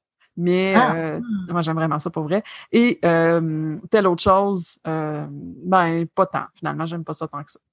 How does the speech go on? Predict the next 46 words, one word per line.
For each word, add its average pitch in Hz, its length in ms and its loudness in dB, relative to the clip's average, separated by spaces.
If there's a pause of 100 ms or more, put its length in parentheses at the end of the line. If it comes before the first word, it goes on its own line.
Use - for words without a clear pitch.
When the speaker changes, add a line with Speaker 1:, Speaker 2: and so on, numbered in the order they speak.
(420)
Speaker 2:
Mm. 233 180 6
Speaker 1:
Puis, 175 160 0 (580)
puis, 180 420 0
euh, 160 300 2
je - 100 -12
pense 262 220 4
que - 80 2
le, 175 300 4 (640)
le 180 160 2
matcha, 170 440 0
souvent, 214 240 2
les 214 140 4
gens 214 320 4
vont 170 160 -2
dire, « 180 300 -2
Ah, 214 380 4
euh, 170 80 2
moi, 190 120 0
j'aime 202 220 2
pas, 180 200 2
j'aime 185 220 2
pas 262 100 4
le 262 60 2
thé 208 120 2
vert », 160 440 2
ou, « 170 140 0
Ah, 196 80 4
je - 100 -4
trouve 196 120 -8
que - 40 -10
ça 175 100 0
goûte 165 160 -6
trop 170 160 -4
fort », 170 420 0
ou 165 60 -8
tout - 100 -20
ça. 262 160 2
Mais, 226 180 6
Speaker 2:
Mm. 214 80 8 (720)
Speaker 1:
mais 170 80 4
tu - 60 -4
sais, 320 120 6
un 180 160 6
vrai 175 320 4
bon 180 300 4
bol 180 540 4